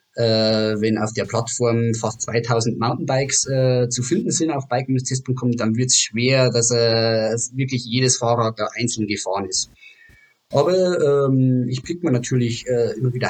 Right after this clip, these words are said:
Highlightstücke raus, die ich dann auch anfrag bei den Herstellern, ähm, ob ich die denn testen kann.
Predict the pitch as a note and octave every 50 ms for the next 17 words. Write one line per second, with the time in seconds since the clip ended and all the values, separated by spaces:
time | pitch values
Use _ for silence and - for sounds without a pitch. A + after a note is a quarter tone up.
0 | - - B2 D#3+ D#3+ D#3 - - - B2+ - A#2 A#2 A2 D3+ F#3+ A3 A3+ G3+ -
1 | - C#3 B2+ A#2 - A2+ A2 G2+ G#2+ - - F3+ G#3+ G#3 - F#3+ F3+ F3+ - C#3+
2 | C#3 C3+ B2+ B2+ D3+ D#3 C#3+ - - C#3+ C#3+ D3 C#3+ C#3+ C#3+ C#3+ C3+ C3 B2+ B2+
3 | C3 C3 C3 B2+ B2+ B2+ B2+ B2+ B2+ B2 A#2+ A#2+ B2 A#2 A#2 A#2 - A2+ A2 A2
4 | A2+ A2 A2+ - - - - - F#3+ F#3 - F3 F3 F3+ F#3 F#3 F3+